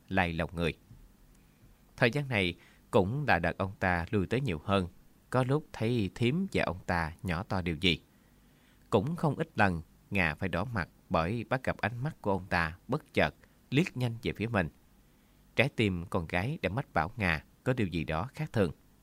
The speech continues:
Nhưng dù sao, mối hoài nghi cũng chỉ chợt đến, chợt đi. Nga chăm chỉ giúp Thím đồng áng chăm sóc chú lúc yếu đau và các em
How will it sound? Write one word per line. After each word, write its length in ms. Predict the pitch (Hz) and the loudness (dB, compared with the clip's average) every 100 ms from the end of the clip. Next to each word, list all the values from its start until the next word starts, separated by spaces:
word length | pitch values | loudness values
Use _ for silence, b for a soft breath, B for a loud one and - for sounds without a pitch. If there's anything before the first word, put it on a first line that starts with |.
| _ _ _ _ _ _ - | _ _ _ _ _ _ 0
Nhưng 140 | 160 | 0
dù 120 | 127 90 | 2 -2
sao, 360 | - 110 104 - b - | -2 0 0 -4 b -2
mối 120 | 165 | 0
hoài 120 | 127 | 0
nghi 340 | 85 104 101 90 - | -2 0 0 0 -4
cũng 220 | 101 90 139 | -4 -2 -4
chỉ 120 | 87 | -4
chợt 200 | - 80 | -2 -2
đến, 300 | 92 92 139 190 - | 0 0 0 -6 -4
chợt 160 | 90 76 | -2 0
đi. 220 | 101 87 - - _ _ _ b b b b _ | 0 0 -2 -20 _ _ _ b b b b _
Nga 320 | 113 104 95 | 2 4 4
chăm 220 | 95 139 135 | 0 -6 -2
chỉ 380 | 98 82 135 151 | 0 0 -2 -4
giúp 140 | 160 - | -6 -2
Thím 260 | 127 156 240 | -4 -4 -2
đồng 180 | 90 - | -2 0
áng 320 | - 107 170 - | -4 -2 -6 -4
chăm 140 | 117 92 | -4 -4
sóc 260 | - 147 185 - | -4 -4 -6 -4
chú 300 | 113 113 165 220 | -2 0 -2 -4
lúc 220 | 117 160 - _ _ - | -4 -4 -8 _ _ -2
yếu 200 | 127 165 | -2 0
đau 280 | 110 92 90 b b b - | -2 -2 -4 b b b 0
và 120 | 95 | 0
các 160 | 120 139 | 0 -4
em 240 | 117 101 | -2 -2